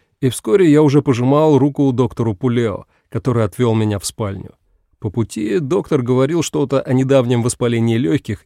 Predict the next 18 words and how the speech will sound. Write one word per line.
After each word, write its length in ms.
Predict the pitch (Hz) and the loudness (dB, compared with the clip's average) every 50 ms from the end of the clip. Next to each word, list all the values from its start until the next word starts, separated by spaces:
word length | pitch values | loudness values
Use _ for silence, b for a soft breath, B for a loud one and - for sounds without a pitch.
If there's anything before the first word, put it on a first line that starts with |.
| _ - | _ -6
и 100 | 127 110 | -6 -2
камнях 440 | - 127 117 120 139 143 123 - - | -2 0 0 0 0 -2 -2 -4 -6
в 40 | |
почках 480 | _ 127 113 101 - - - - - - | _ -6 -4 -4 -6 -8 -14 -18 -18 -14
в 40 | _ | _
прошлом 400 | - 113 113 - - 107 104 101 | -6 -4 -4 -4 -2 -4 -4 -4
году. 360 | 107 107 98 98 107 - - _ _ _ _ _ _ _ _ _ _ _ | -4 -4 -6 -6 -10 -12 -16 _ _ _ _ _ _ _ _ _ _ _
Никаких 560 | 110 110 113 120 113 131 139 143 220 202 - | 0 2 2 4 4 2 0 0 -2 -6 -4
проблем 420 | - 143 127 113 113 135 156 147 131 | -2 -2 0 0 0 0 0 0 0
с 60 | - | -2
сердцем 420 | - - 113 117 117 - 139 143 | -4 -4 -4 -4 0 0 2 2
у 60 | 147 135 | 2 2
губернатора 600 | 120 117 110 117 107 101 101 104 - - - 123 | 0 0 0 0 -2 -2 -4 -4 -4 -4 -4 -2
до 120 | 110 123 | -2 -2
сих 160 | 113 - 107 - | -4 -4 -6 -8
пор 220 | - 107 104 101 | -6 -6 -4 -2
не 120 | 107 110 | -2 0
наблюдалось. 760 | 117 123 123 117 127 143 139 135 120 92 - - - - - | 0 0 0 0 0 0 0 0 -2 -2 -4 -10 -18 -20 -20